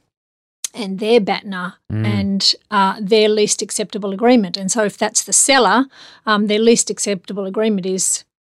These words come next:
Speaker 1: you know, the le-, the least amount they would
Speaker 2: Yep.
Speaker 1: take before they'd go looking for another buyer.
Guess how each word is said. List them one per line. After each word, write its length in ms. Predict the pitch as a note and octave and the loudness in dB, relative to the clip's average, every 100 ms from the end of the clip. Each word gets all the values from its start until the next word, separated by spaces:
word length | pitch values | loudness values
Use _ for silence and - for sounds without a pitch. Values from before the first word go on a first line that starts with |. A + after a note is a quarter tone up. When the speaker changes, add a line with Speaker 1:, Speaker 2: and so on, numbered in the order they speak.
| _ - | _ -10
Speaker 1:
you 100 | G3+ | -8
know, 260 | F3+ G#3+ A3+ D4+ - - - | -6 -8 -10 -14 -20 -20 -14
the 180 | G3 A3+ | -6 -4
le-, 300 | A3+ G#3+ A#3 | 0 -2 0
the 120 | G#3+ | 0
least 380 | A3 A3+ A3 - | 4 4 4 0
amount 260 | G#3+ G3 G3+ | -2 -4 -6
they 120 | G3+ | -6
would 140 | F#3+ | -2
Speaker 2:
Yep. 80 | G3 | 0
Speaker 1:
take 300 | C4+ A#3 - | 2 2 0
before 260 | G#3 - G#3+ | -10 -6 -4
they'd 200 | G3 F#3 | -4 -2
go 120 | G#3 | -2
looking 340 | G3+ G3+ G#3 | -2 -4 -4
for 220 | F#3+ G3 F#3 | -6 -4 -4
another 240 | F#3+ F3+ | -4 -6
buyer. 520 | F3+ F#3+ G3+ F#3+ A#3+ | -4 -2 -2 -6 -14